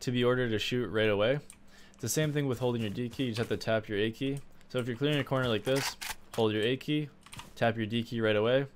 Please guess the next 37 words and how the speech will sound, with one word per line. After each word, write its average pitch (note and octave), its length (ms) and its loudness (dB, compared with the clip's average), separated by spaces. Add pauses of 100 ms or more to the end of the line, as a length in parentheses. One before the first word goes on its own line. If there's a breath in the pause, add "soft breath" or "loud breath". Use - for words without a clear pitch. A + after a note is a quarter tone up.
(300 loud breath)
and B2+ 100 -4
that C3 100 6
way C#3+ 100 6
you're C3 100 4
ready A#2 180 4
to A2 100 0
shoot. C3+ 380 0 (400 loud breath)
Um, A2 160 0
because A#2+ 240 2
you A#2+ 80 2
do D#3 140 2
have E3 180 2
momentum A#2+ 440 0
in C3 80 -4
this B2+ 120 -4
game, C3+ 340 -4
so G#2 280 0
when G#2 80 -2
you G#2 80 -4
turn A#2+ 180 -2
the A#2+ 80 -2
corner A#2 460 -2
and G#2 100 -6
let G#2+ 160 0
go A2 140 0
of G#2 100 0
your F#2+ 120 0
A G#2 100 4
key, A#2+ 320 -4 (180 loud breath)
there A2+ 120 -2
still D3+ 260 2
is B2 100 4
that A#2 160 0
split A#2 260 -2
second G#2+ 300 -2
of G2 100 -4
inaccuracy. F#2 680 -8